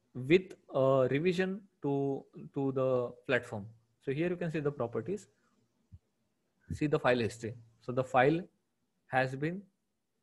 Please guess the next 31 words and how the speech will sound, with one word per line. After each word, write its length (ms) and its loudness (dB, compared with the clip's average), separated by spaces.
changed. 460 -4
So 80 -10
that 220 -4
is 300 -4
the 120 2
revision 380 2
one 160 -2
now. 140 -4
So 140 0
now 180 4
we 160 0
keep 240 -2
on 100 4
adding 320 6
more 280 0
data 380 -4
to 100 -4
this, 280 -6
uh, 320 -4
this 240 -6
drawing. 220 -2
So 80 -6
in 80 -2
the 80 -2
drawing, 320 -2
we, 160 0
we 160 0
add 320 0
another 280 -2
detail 400 -4
view. 280 -4